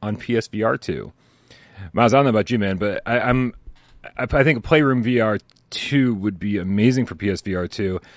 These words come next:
uh, but I don't know how necessary it would be. I think, I think the idea of the Playroom is to give you something fun to play and also give you, like, something to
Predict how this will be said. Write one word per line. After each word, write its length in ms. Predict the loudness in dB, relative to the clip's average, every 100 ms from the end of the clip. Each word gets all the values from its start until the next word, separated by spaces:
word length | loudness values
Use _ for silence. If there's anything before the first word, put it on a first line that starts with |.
| _ -6
uh, 300 | -2 -2 -4
but 180 | -8 -10 -4
I 80 | -2
don't 220 | -2 -4
know 300 | -2 -2 -4
how 260 | -6 -6 -6
necessary 1080 | -6 -4 -4 -4 -8 -6 -6 -6 -10 -14 -14
it 80 | -12
would 220 | -12 -10
be. 240 | -8 -6
I 60 | -6
think, 240 | -4 -4 -4
I 80 |
think 140 | -6 -4
the 100 | -4
idea 160 | -2
of 80 | -6
the 60 | -4
Playroom 300 | -4 -2 -4
is 100 | -10
to 80 | -10
give 120 | -10
you 40 |
something 280 | -8 -12 -8
fun 180 | -4 -4
to 60 | -2
play 300 | 0 2 0 -6 _
and 100 | -4
also 180 | -4 -4
give 180 | -6 -6
you, 100 | -8
like, 240 | -10 -12
something 460 | -8 -8 -6 -8 -8
to 320 | -4 -2 -2